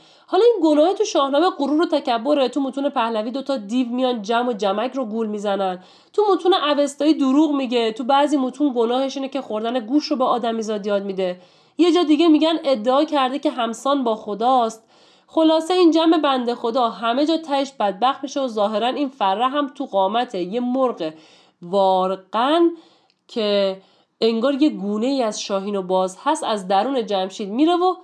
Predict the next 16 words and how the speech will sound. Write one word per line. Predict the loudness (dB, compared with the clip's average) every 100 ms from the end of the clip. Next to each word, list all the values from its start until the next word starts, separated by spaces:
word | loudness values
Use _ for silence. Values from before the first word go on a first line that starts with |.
| _
سه | -8 -6
تا | -6 -8
تیکه | -10 -14 -8 -8
می‌شه. | -8 -12 -20 -20 _ _ _ _ -4
اولی | -4 0 -2 0 -4 -4 -4
به | -4
مهر | -4 -4 -4 -10
میرسه | -18 -18 -18 -20 -20 _
که | -8
یه | -4 -4
ایزد | -2 -4 -2
مهمه، | -4 -6 -12 -18 -20 _ _ _ _ _ 0
دومی | 2 2 0 4 6 6 6
به | 4
فریدون | -2 -2 2 2 2 0
میرسه | -2 -6 -12 -14